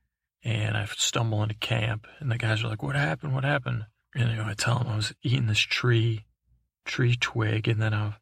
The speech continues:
next thing you know, I'm beat up. And they said, "Oh, there must be, we heard about this tree beast." And I said, "Oh, good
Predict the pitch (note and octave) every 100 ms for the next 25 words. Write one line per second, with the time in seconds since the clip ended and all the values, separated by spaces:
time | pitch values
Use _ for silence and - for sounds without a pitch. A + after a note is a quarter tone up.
0 | _ - A2+ - A#2+ A2+ G#2+ G#2+ G#2 A2
1 | A2 A2 G#2+ G#2+ G#2+ _ _ _ _ _
2 | - - - - _ - A#2 A2 G#2+ -
3 | A2 A2 B2 B2 A#2+ A#2+ - B2+ A#2 A2+
4 | A2+ B2 A#2+ A2+ A2 - - - B2+ C3
5 | A2+ G#2+ G#2+ - - _ _ _ _ _
6 | _ _ _ _ _ A#2 G#2+ - A2+ G#2+
7 | A2 - - A2+